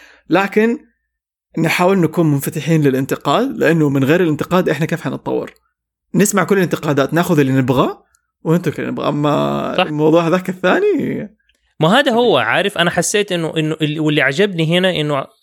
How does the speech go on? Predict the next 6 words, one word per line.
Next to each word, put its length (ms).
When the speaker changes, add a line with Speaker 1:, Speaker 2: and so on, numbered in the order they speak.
Speaker 2:
إنه 400
إحنا 200
سوينا، 540
يعني، 280
بدأنا 440
ببرنامج 600